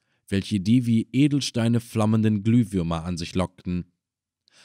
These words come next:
Da ertönte rechts von uns ein leises Geräusch. "Hörst du, Effendi?",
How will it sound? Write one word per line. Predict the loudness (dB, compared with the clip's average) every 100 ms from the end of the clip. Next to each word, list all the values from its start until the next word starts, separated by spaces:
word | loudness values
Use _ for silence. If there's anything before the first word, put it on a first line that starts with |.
| _
Da | 0 0 0
ertönte | -2 0 0 2 0
rechts | 0 -2 -4
von | -2 0
uns | 0 -2
ein | 0 2
leises | 2 2 -2 0
Geräusch. | 2 4 2 0 -6 -12 _ _ _ _ _ _ _ _ _ _ _ _ _
"Hörst | -6 -2 0 0 0
du, | 0
Effendi?", | -2 0 0 2 0 -2